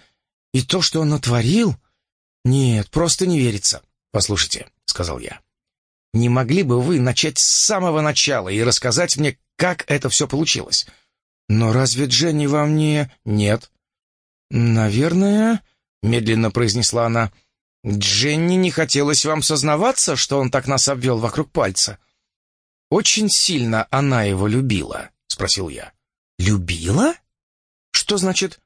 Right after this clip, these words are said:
«любила»?» «Не могу вам сказать». «Она была влюблена, это да». Луиза принялась облизывать пальцы.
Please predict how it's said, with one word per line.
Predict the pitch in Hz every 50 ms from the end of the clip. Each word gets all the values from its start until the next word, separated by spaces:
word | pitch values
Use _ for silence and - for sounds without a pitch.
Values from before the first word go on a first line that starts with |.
| _ -
«любила»?» | 170 233 202 160 139 107 95 82 76 - - _ _ _ _ _ _ _ _ _ _ _ _ _ -
«Не | 113 135 151
могу | 143 135 131 113 101 120 131
вам | 147 165 165
сказать». | - - - 170 160 160 170 165 - - _ _ _ _ _ _ _ _ _ _ _ _ _
«Она | - 113 127 151 202 240 247
была | 233 262 254 247 240 247 247 - - _ _ _ _ _ _ _ -
влюблена, | - 175 180 214 226 262 220 247 269 285 285 294 285 233 143 110 101 101
это | 131 196 247 - 311 294
да». | 220 156 147 123 110 107 110 - _ _ _ _ _ _ _ _ _ _
Луиза | - 104 110 107 127 151 156 127 131 123
принялась | - 123 117 117 113 120 131 - - - _
облизывать | - 117 110 104 113 110 95 98 107 107 -
пальцы. | - 101 85 69 - - - - -